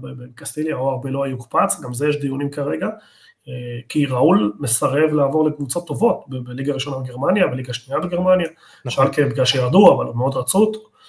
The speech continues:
Speaker 1: הוא מסרב, הוא כנראה אוהב ל-, הוא אוהב לגור במדריד, אה, אי אפשר לדעת, יוסי, זה מאוד מוקדם, אבל לא יגיע מוריניו וכאלה, יגיע מישהו מ-, מ-, מאלה,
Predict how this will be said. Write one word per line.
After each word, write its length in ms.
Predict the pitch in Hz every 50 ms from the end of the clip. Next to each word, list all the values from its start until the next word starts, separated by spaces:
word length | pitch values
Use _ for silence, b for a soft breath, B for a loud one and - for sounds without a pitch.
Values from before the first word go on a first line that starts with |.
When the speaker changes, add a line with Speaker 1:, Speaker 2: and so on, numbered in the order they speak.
| b b b
Speaker 1:
הוא 120 | 135 135
מסרב, 480 | 147 143 - - 147 139 147 180 190 175
הוא 340 | 151 131 123 131 139 - -
כנראה 340 | - 143 139 139 156 160 156 143 139 139 - -
אוהב 260 | 131 139 151 151 -
ל-, 120 | 143 143 - - -
הוא 120 | 143 135
אוהב 180 | 151 156 151 147
לגור 200 | 135 143 139 139
במדריד, 460 | 135 123 117 117 123 143 185 262 247 - - _ b b b b b b b b b b _ _ -
אה, 60 | 131 131 127 127 123 123 123 127 123 - - -
אי 60 | 175
אפשר 200 | 170 - 196 180
לדעת, 300 | - - 135 117 113 -
יוסי, 200 | 117 113 - -
זה 80 | 135 135
מאוד 160 | 135 147 151
מוקדם, 340 | 151 139 120 120 180 196 214 - -
אבל 100 | 165 170
לא 140 | 190 208 208
יגיע 320 | - 185 175 170 160 160
מוריניו 380 | 156 147 139 147 156 151 151 139 131
וכאלה, 380 | 120 - 135 131 127 127 120
יגיע 240 | 127 139 160 170 160
מישהו 260 | 156 156 156 - 151
מ-, 200 | 143 139 131 127
מ-, 140 | 127 127 127
מאלה, 380 | 131 139 151 180 208 233 247